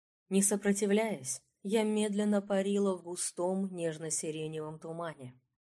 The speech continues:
Это был не сон и не явь, а нечто среднее и до боли знакомое. Тогда, в той тесной каморке, где меня мучил Потёмкин, разум творил что-то подобное.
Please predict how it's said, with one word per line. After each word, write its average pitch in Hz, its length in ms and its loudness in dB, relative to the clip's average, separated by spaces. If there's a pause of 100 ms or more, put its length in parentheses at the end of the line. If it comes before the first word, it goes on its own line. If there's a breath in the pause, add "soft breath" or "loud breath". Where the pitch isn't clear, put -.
(120)
Это 226 260 4
был 247 220 2
не 233 140 0
сон 262 480 2
и 240 120 -2
не 254 220 2
явь, 156 380 -4 (160)
а 180 140 -2
нечто 165 360 -2
среднее 156 760 -2
и 247 100 0
до 254 180 4
боли 214 320 6
знакомое. 190 760 0 (360)
Тогда, 165 540 0 (220)
в - 100 -14
той 185 200 4
тесной 165 400 0
каморке, 156 680 -6
где 170 260 -6
меня 170 280 -6
мучил 165 340 -8
Потёмкин, 202 680 -6 (220)
разум 214 440 4
творил 240 360 0
что-то 214 320 -2
подобное. 175 680 -2